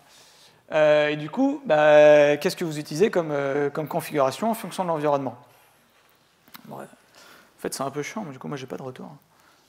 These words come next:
de la vidéo. Euh, et puis, du coup, combien d'environnements est-ce que vous avez ? Donc, vous allez avoir, euh, dev, euh, vous allez avoir, euh, Q A, vous allez avoir, euh,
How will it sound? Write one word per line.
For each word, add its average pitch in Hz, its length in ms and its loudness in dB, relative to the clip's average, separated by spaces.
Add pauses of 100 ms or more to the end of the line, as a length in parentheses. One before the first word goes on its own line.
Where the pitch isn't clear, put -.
(140)
de - 60 -20
la 135 80 -20
vidéo. 127 240 -20 (640)
Euh, 151 340 4
et 151 40 0
puis, 156 120 -12
du 165 80 -6
coup, 226 120 -6
combien 214 280 0
d'environnements 170 440 0
est-ce - 100 -10
que 170 80 -12
vous 160 100 -4
avez ? 165 240 -2 (460)
Donc, 143 100 -14
vous 139 80 -10
allez 143 120 0
avoir, 143 320 2
euh, 135 380 -2
dev, 202 540 0
euh, 143 640 -4
vous 135 140 -12
allez 143 140 -2
avoir, 139 480 -2
euh, 127 460 -8
Q 143 240 -6
A, 202 280 0
vous 147 180 -8
allez 139 120 -4
avoir, 135 420 -6
euh, 131 340 -8